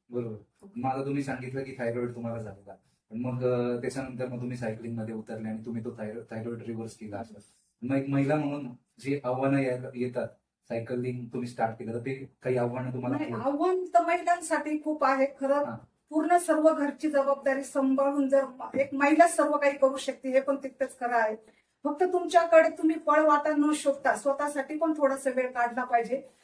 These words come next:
Speaker 2: टाइम मॅनेजमेंट जर केलं, सर्व जर केलं तर तुम्ही काहीही करू शकता. एक महिला ही सर्व काही सांभाळू शकते.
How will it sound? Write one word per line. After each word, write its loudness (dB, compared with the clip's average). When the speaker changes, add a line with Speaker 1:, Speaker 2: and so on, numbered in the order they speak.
Speaker 2:
टाइम 4
मॅनेजमेंट 6
जर 2
केलं, 0
सर्व 0
जर 4
केलं 2
तर -4
तुम्ही 2
काहीही 2
करू 4
शकता. -4
एक 2
महिला 4
ही 4
सर्व 6
काही 4
सांभाळू 2
शकते. -12